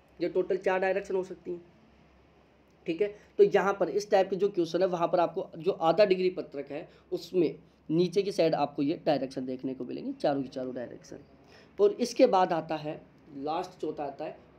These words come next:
चौथाई degree पत्रक। जो चौथाई डिग्री पत्रक है, उसमें आपको अल्फाबेट और नंबर दोनों साथ मिलेंगे,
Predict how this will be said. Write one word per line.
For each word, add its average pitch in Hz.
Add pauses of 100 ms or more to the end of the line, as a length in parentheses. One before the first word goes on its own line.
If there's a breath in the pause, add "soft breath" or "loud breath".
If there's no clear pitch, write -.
(160)
चौथाई 175
degree 147
पत्रक। - (540)
जो 190
चौथाई 214
डिग्री 202
पत्रक 160
है, 165
उसमें 160
आपको 135 (880 loud breath)
अल्फाबेट 196
और 180
नंबर 139 (280)
दोनों 185
साथ 175
मिलेंगे, 170